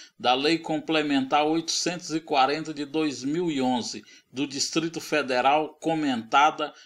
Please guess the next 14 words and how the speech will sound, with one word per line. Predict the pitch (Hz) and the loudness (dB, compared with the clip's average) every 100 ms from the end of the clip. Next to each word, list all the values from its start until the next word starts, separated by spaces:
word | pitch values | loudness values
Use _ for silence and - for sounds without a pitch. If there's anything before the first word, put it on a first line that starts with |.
| _ _ | _ _
comigo, | 123 123 156 165 151 | -4 0 0 0 -2
Professor | 156 151 147 131 - 185 | 0 0 0 0 2 0
Chagas. | - - 127 104 87 90 - - _ - | 2 2 4 4 0 -10 -10 -12 _ -6
Vamos | 131 143 131 | -2 -2 -2
lá. | 117 101 78 - _ _ | 0 0 0 -6 _ _
Hoje | 139 156 156 | 2 2 2
nós | 165 147 | 2 2
vamos | 151 165 160 | 0 0 0
estudar | 160 - 147 131 147 | 0 0 0 2 4
o | 156 | 4
capítulo | 160 139 - 190 190 190 175 - | 4 2 2 -4 -4 -6 -6 -2
quatro, | 120 104 101 - 101 | 4 4 4 -4 -2
da | 127 156 | 4 4
acumulação. | 156 - 160 160 175 170 - - 117 95 | 4 -2 -6 -2 0 2 4 4 2 -4